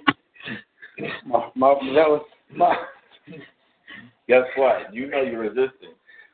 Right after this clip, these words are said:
Speaker 1: Well, I didn't know at eight, but, but
Speaker 2: Yes, you did. You clearly knew at eight.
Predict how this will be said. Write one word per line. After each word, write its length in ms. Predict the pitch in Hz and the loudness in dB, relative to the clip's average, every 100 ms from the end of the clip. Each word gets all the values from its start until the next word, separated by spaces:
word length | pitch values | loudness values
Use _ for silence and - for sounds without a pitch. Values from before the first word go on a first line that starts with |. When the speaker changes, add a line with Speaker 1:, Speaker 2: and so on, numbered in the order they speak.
| _ - - - 139 | _ -20 -20 -8 4
Speaker 1:
Well, 380 | 139 113 113 - | 6 6 2 -4
I 40 | |
didn't 160 | 135 127 | -4 0
know 120 | 127 | 0
at 80 | 113 | 0
eight, 280 | 123 127 - | -2 -6 -2
but, 200 | 117 98 - 117 | -2 -2 -4 -2
but 260 | 107 104 | 0 4
Speaker 2:
Yes, 160 | 135 135 - | 4 4 -2
you 80 | 127 | -10
did. 260 | 185 240 - _ _ _ _ _ _ _ - | -10 -10 -10 _ _ _ _ _ _ _ -8
You 140 | 277 - - - | -6 -6 -8 2
clearly 360 | - 415 107 | 4 6 2
knew 200 | 101 90 | -2 -6
at 60 | 82 | -6
eight. 180 | 76 | -8